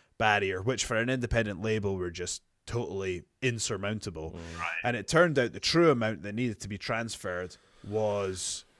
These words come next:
Speaker 1: um, it, the true amount that was needed to be transferred for him to own me and my entire back catalogue for seven years, which was the maximum in, um, I think it was Californian law at the time.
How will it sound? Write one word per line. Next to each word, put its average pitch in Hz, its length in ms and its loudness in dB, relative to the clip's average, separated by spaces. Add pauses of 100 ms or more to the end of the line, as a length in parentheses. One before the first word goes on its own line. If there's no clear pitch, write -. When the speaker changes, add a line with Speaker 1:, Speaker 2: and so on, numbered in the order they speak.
(100)
Speaker 1:
um, 92 520 0 (600)
it, 78 400 -10
the 117 80 -14
true 139 280 2
amount 101 300 0
that 92 80 -10
was 101 180 -12
needed 110 300 -2
to 104 60 -10
be 98 60 -10
transferred 107 580 -6
for 107 140 -4
him 107 160 -2
to - 200 -8
own 127 380 0
me 131 360 -4
and 110 100 -8
my 104 120 -4
entire 113 440 -4
back 113 260 -4
catalogue 95 480 -6
for 98 220 -8
seven 117 460 -4
years, 107 580 0
which 95 220 -8
was 107 140 -6
the 107 80 -6
maximum 110 580 -4 (680)
in, 117 340 -6
um, 101 440 -4 (1120)
I 110 40 -6
think 127 160 -4
it 120 40 -4
was 104 120 -8
Californian 107 800 -4
law 113 180 0
at 78 60 -8
the 104 80 -10
time. 101 540 -6